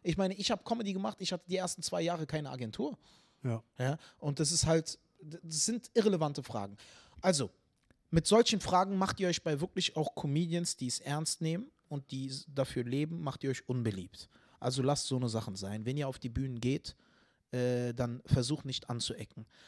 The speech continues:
Speaker 1: Versucht nicht, das Material von anderen Comedians zu bewerten, wenn die euch nicht fragen.
Speaker 2: Ja.
Speaker 1: Ne? Wenn ein Comedian dich fragt, "Kannst du mir Props geben?", dann gerne,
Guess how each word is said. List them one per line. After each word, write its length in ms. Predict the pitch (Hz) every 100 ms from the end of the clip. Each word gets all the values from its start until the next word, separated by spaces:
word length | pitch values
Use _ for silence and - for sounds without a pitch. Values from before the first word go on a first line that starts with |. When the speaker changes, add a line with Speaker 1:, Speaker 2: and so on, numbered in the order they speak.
| -
Speaker 1:
Versucht 520 | - 135 120 165 - 143
nicht, 320 | 160 - -
das 180 | 135 -
Material 480 | 123 - 123 131
von 200 | 143 131
anderen 360 | 147 139 131 139
Comedians 520 | - 123 127 123 -
zu 180 | - 113
bewerten, 500 | 113 117 123 - 131
wenn 160 | 120 123
die 140 | 127
euch 240 | 127 -
nicht 200 | 120 -
fragen. 500 | - 113 113 113 92 - _ _ -
Speaker 2:
Ja. 160 | 123
Speaker 1:
Ne? 140 | 123 135 - - _
Wenn 120 | 139
ein 120 | 139
Comedian 400 | - 131 139 139
dich 160 | 117 -
fragt, 460 | - 123 147 -
"Kannst 300 | - 127 -
du 40 | 123
mir 140 | 117
Props 400 | - 143 143 -
geben?", 400 | 143 143 147 156 - _ _
dann 240 | 123 117
gerne, 360 | 117 113 139 185